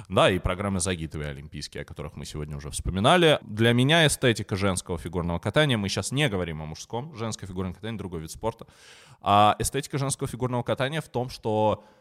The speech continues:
человек должен мило смотреться под милую музыку и периодически делать какие-то сложные вещи, которые позволят ему набирать больше баллов, чтобы как можно больше людей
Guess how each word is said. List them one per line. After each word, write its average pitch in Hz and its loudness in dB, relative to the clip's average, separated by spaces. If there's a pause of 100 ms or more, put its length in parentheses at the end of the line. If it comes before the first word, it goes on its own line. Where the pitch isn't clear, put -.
(120)
человек 113 4
должен 107 4 (200)
мило 104 4
смотреться 92 0
под 95 -2
милую 87 0
музыку 147 -2
и 120 -2
периодически 98 2
делать 98 0
какие-то 92 -6
сложные 90 -2
вещи, 101 -6
которые 95 -6
позволят 98 -4
ему 95 -4
набирать 101 0
больше 101 -2
баллов, 98 -4
чтобы - -4
как - 0
можно 101 0
больше 87 -6
людей 87 -4